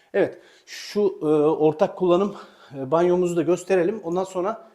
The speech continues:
ebeveyn odasına geçeceğiz. Evet, burada da ortak kullanım bir banyo tuvaletimiz mevcut. Duşakabinimiz. Evet, şöyle Emre, oradaki çamaşır makinesinin diğer yerini de göster. Üstünde de termosifon var. Çamaşır makinesini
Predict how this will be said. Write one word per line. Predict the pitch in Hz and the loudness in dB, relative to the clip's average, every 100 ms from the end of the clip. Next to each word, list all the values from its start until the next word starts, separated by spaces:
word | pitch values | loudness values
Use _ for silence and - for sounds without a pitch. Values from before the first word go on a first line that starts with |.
| - | -8
ebeveyn | 147 160 160 147 | -4 0 0 -2
odasına | 131 - 120 | -4 -6 -6
geçeceğiz. | 135 175 175 196 - _ _ _ - | -4 -2 -4 -8 -10 _ _ _ -2
Evet, | 175 139 185 | -2 0 -2
burada | 165 135 | 0 2
da | 202 - - _ _ | 0 -4 -18 _ _
ortak | 180 185 185 - - | 0 0 0 -6 -2
kullanım | 196 131 180 - - _ - | -2 0 -2 -6 -16 _ -14
bir | 139 202 - - _ _ _ - | -4 -4 -4 -16 _ _ _ -4
banyo | 175 165 170 | 2 4 4
tuvaletimiz | 165 160 143 139 117 110 | 4 2 2 -2 -8 -4
mevcut. | 165 175 190 - - _ _ _ _ _ 175 | -2 -2 -4 -8 -20 _ _ _ _ _ -10
Duşakabinimiz. | 180 160 - 123 117 117 156 - - _ _ _ _ _ | -8 -6 -4 -4 -4 -6 -6 -8 -16 _ _ _ _ _
Evet, | 139 110 | -12 -10
şöyle | - 143 | -6 -6
Emre, | 139 139 170 160 | -4 -6 -8 -6
oradaki | 143 143 139 139 | -6 -4 -6 -10
çamaşır | 143 139 139 165 | -10 -10 -10 -8
makinesinin | 151 - 147 160 139 147 | -8 -8 -12 -10 -8 -6
diğer | 139 143 | -2 -2
yerini | 139 135 139 127 | -2 -6 -6 -6
de | |
göster. | 117 147 - 170 - | -6 -8 -6 -8 -8
Üstünde | 143 - 139 127 | -16 -14 -10 -8
de | 160 | -8
termosifon | 170 143 135 127 - 143 120 | -6 -8 -8 -12 -10 -8 -6
var. | 165 - - _ _ _ _ _ | -6 -10 -20 _ _ _ _ _
Çamaşır | 180 180 - 147 | 0 0 -4 -6
makinesini | 156 151 127 - 131 | -8 -8 -12 -10 -12